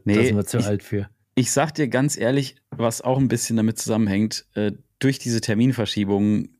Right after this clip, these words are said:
Speaker 1: die es
Speaker 2: Hm.
Speaker 1: jetzt vor ein paar Tagen gab, ähm, hatte ich die Option, entweder ich hau ein Video auf meinen Kanal raus am Sonntag, was für meinen Kanal einfach, äh, mehr als doppelt so lang ist, als ein normales
Speaker 2: Mhm.
Speaker 1: Video auf meinem Kanal ist,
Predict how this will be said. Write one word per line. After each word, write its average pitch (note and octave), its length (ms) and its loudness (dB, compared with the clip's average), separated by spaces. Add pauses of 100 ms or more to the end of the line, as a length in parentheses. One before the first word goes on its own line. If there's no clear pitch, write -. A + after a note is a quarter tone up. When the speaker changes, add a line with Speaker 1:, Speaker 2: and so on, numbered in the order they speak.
Speaker 1:
die A2+ 80 2
es G2+ 140 -4
Speaker 2:
Hm. G#2 100 2
Speaker 1:
jetzt F#2 320 -2 (280)
vor - 220 -4
ein G2 40 -2
paar G2 140 -4
Tagen G#2 300 -2
gab, F#2+ 320 -2 (580)
ähm, G#2+ 460 4 (420)
hatte B2 200 -2
ich B2 60 -8
die - 180 -4
Option, A#2 420 0
entweder A2 540 0
ich - 160 -6
hau A2+ 200 2
ein G#2+ 420 0 (520)
Video C#3+ 260 4
auf G2+ 140 0
meinen G#2+ 220 2
Kanal F#2 320 -2
raus F2+ 300 -4
am G#2 120 0
Sonntag, G2+ 440 -2
was - 420 -2
für - 200 -4
meinen C3+ 360 2
Kanal G2+ 420 0
einfach, A2 460 -4
äh, G#2 440 0 (400)
mehr A2+ 220 0
als - 240 -2
doppelt D#3+ 320 -2
so - 80 -2
lang D3 240 0
ist, E3+ 200 -4
als - 220 -4
ein A#2+ 40 0
normales A2+ 400 2
Speaker 2:
Mhm. - 40 -20
Speaker 1:
Video C#3+ 140 0
auf C3 80 -10
meinem C3 160 -2
Kanal C3 340 -2
ist, - 300 -4